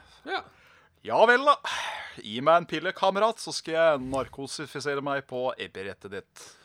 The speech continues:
Speaker 1: Ja, for det tenker jeg, hvis jeg hadde fått sånn, eh, tilbud om, eh, for eksempel, eh, liposuction, eller fettsuging, som det heter på norsk. Eh, så jeg hadde nok ikke fettsugd hele meg selv, men kanskje man hadde sugd bort litt, eh, her og der.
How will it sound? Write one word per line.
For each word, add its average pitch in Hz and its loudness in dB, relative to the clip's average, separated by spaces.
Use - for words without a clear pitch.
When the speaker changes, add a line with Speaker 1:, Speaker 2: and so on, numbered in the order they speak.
Speaker 1:
Ja, 165 0
for 240 -4
det 247 -4
tenker 226 -6
jeg, 254 -2
hvis 208 -4
jeg 214 0
hadde 175 -6
fått 196 -6
sånn, 175 -8
eh, 175 -4
tilbud 139 -10
om, 139 -6
eh, 135 -2
for 135 -8
eksempel, 123 -8
eh, 131 -8
liposuction, 170 -6
eller 127 -10
fettsuging, 127 -12
som 202 -16
det 190 -10
heter 175 -12
på 170 -14
norsk. - -16
Eh, 135 -6
så 131 -12
jeg 190 -6
hadde 147 -10
nok 139 -12
ikke 214 -10
fettsugd 202 -8
hele 170 -6
meg 165 -6
selv, 269 -6
men 302 -10
kanskje 190 -8
man 208 -10
hadde 190 -8
sugd 165 -10
bort 139 -12
litt, - -12
eh, 180 -2
her 175 -2
og 185 -4
der. 285 -4